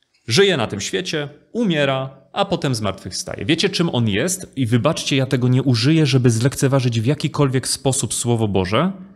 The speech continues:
ale dla pewnej, nie mogę znaleźć lepszego słowa. Jezus jest jakby prototypem.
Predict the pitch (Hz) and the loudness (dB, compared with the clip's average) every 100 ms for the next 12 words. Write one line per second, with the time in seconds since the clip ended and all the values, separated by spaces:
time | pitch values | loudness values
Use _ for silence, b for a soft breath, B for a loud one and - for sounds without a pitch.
0 | B B B B B B _ - 123 127 | B B B B B B _ 0 4 4
1 | 107 117 131 127 - 156 165 165 135 - | 2 2 4 2 0 0 2 0 -2 -10
2 | 104 110 135 170 185 170 165 151 156 - | -10 -2 2 4 4 4 2 0 -2 -4
3 | 143 131 110 92 98 180 196 160 147 151 | -4 -4 -4 -2 0 0 0 -4 -2 -2
4 | 127 135 165 151 160 - 135 - 87 87 | -2 -4 -2 -4 -6 -4 -4 -2 -6 -6